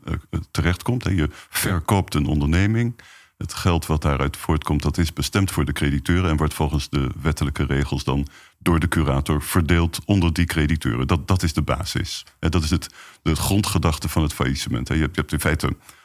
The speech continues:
een pot en daar zit een onderneming in. En die, eh, onderneming wordt vanuit die pot door de curator verkocht. Daar komt dus geld in de pot.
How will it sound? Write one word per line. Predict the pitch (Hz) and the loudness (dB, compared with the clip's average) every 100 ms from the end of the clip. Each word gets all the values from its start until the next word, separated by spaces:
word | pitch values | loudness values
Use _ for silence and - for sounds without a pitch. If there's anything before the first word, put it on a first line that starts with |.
| - | -2
een | 82 | -2
pot | - 117 - | 2 0 0
en | - 73 | 0 2
daar | 71 | 2
zit | - 82 - - | 2 0 -2 -8
een | 73 64 - | -2 -2 0
onderneming | 78 78 98 107 98 - | 0 2 4 4 4 2
in. | 85 85 | 2 2
En | - 73 | 2 0
die, | 71 69 87 - - _ _ | 0 -2 -4 -16 -20 _ _
eh, | 65 64 | -4 0
onderneming | 76 71 76 71 71 | 2 2 2 2 0
wordt | 69 | -2
vanuit | - 76 78 | 0 0 0
die | 80 | -2
pot | - 71 - | -2 -2 -2
door | - 92 | 0 0
de | 73 | 0
curator | - 67 65 65 64 | -2 -2 0 -2 -2
verkocht. | 90 135 135 - - | -2 0 -2 -4 -10
Daar | - | -6
komt | - - | -4 -4
dus | - - | -6 -10
geld | - 113 113 - | -2 0 0 2
in | 90 | 2
de | 78 | 2
pot. | 90 85 - | 2 0 -2